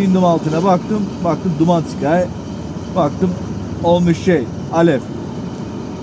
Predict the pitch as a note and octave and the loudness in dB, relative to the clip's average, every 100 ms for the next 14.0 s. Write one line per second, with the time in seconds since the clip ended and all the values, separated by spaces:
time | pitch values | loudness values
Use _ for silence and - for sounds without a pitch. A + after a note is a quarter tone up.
0 | - - - - - - - - - - | -8 -8 -8 -8 -8 -8 -8 -8 -8 -8
1 | - - - - F#3 G#3 G#3 A3 G3+ G#3 | -8 -8 -8 0 4 6 6 4 2 0
2 | - G#3 - - - - - G#3 G#3+ A3 | 0 -2 -2 -4 -4 -4 2 4 4 2
3 | G#3+ G3+ G3 G#3 G3 F#3 - D#3 - G#3+ | 2 2 4 4 4 4 4 2 2 -2
4 | F3 - - - - - - - - D#3+ | -4 -6 -8 -6 -6 -6 -8 -6 -6 -4
5 | F3+ G3 G3 - F#3+ F#3+ F#3 F3+ E3+ E3+ | -2 0 0 0 2 4 6 6 4 4
6 | D#3 C#3+ C3 C3+ B2+ A#2+ C3+ F3+ F#3+ F#3 | 4 2 0 -2 -2 0 0 2 4 2
7 | - F3 E3 F3 E3 C#3+ A#2 - F#3 F3+ | 2 2 2 4 4 2 0 0 0 0
8 | - E3 - E3+ D#3+ - - - - F3 | -2 -4 -2 0 0 -4 -6 -6 -6 2
9 | F#3 - F#3 E3+ E3 E3 D#3 D3+ C3+ C3 | 2 4 2 4 4 4 4 2 2 0
10 | B2+ A#2+ B2+ D#3+ F#3+ - E3 D#3 B2+ D3 | -2 -2 0 0 0 0 -2 -2 0 2
11 | D#3 - D#3 C3+ E3 E3+ D3 C3+ D#3+ D3 | 0 0 -2 -2 0 2 2 2 0 0
12 | D3 C#3+ C#3+ D3 C#3+ C3+ D3+ D3 B2 D#3 | -2 -2 -2 0 0 2 2 2 0 0
13 | F3 D3+ C3+ E3 C#4 G#3+ G3 C4+ C#4 | 0 0 -2 -2 0 0 0 -2 -2